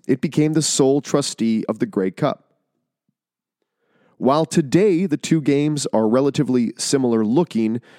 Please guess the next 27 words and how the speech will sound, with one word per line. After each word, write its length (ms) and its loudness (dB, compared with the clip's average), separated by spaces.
there 200 2
are 140 0
still 340 0
aspects 520 -2
that 160 0
differentiate 680 0
the 80 0
Canadian 540 -2
from 200 -4
the 100 -2
American 420 0
one. 240 -8
Three 340 -2
downs 440 0
as 80 -2
opposed 360 -2
to 60 -2
four, 460 -2
a 100 -6
bigger 260 -2
field, 440 -4
a 100 -4
bigger 280 0
ball, 400 -2
a 80 -2
twelfth 440 -2
player, 460 -2